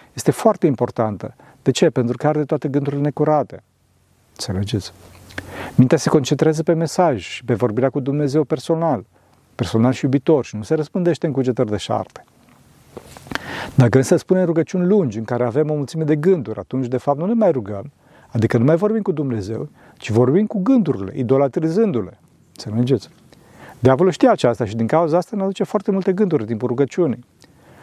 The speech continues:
Nu trebuie să primim aceste gânduri, fraților, să nu ne dăm atenție, să nu începem să discutăm cu ele, pentru că dacă le deschidem poarta, atunci ne vor răni, ne vor răni. Fraților, gândurile sunt ca avioanele, nu putem să facem să nu vină. Altceva este însă să nu le facem piste de aterizare.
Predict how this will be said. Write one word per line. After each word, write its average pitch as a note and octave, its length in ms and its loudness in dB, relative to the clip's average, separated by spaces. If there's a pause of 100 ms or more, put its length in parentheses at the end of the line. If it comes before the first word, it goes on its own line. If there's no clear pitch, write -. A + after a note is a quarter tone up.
(180)
Nu C#3+ 100 2
trebuie G3+ 240 4
să - 100 0
primim D3 260 2
aceste C3+ 320 0
gânduri, B2+ 280 0
fraților, A2+ 500 -2
să - 100 -4
nu B2 60 0
ne D3 80 0
dăm F#3+ 180 0
atenție, B2+ 600 -4 (100)
să - 120 -20
nu A2+ 60 4
începem F#3 300 2
să F3+ 100 -2
discutăm D#3 440 -2
cu - 120 -2
ele, B2 240 0 (320)
pentru - 240 0
că C3+ 100 2
dacă A#2+ 240 0
le A#2+ 60 2
deschidem C#3+ 400 0
poarta, C3 380 0
atunci F#3 320 -4
ne F3+ 100 -2
vor F#3 180 0
răni, G3+ 380 -2
ne F#2+ 100 -8
vor A2 160 -6
răni. C#3+ 340 -2 (720)
Fraților, E3 460 2
gândurile E3 340 2
sunt E3 220 -6
ca F#3 160 0
avioanele, D#3+ 600 -2
nu A#2 80 -10
putem D#3 220 -2
să - 140 -6
facem C3 240 -2
să C3+ 120 -8
nu A#2+ 100 0
vină. A2 400 0 (380)
Altceva D#3 380 2
este D#3+ 200 -2
însă C#3+ 300 0
să D3 140 -4
nu C#3+ 120 0
le D3+ 100 0
facem E3+ 340 -2
piste F3 280 -4
de D#3 80 -2
aterizare. E3 640 0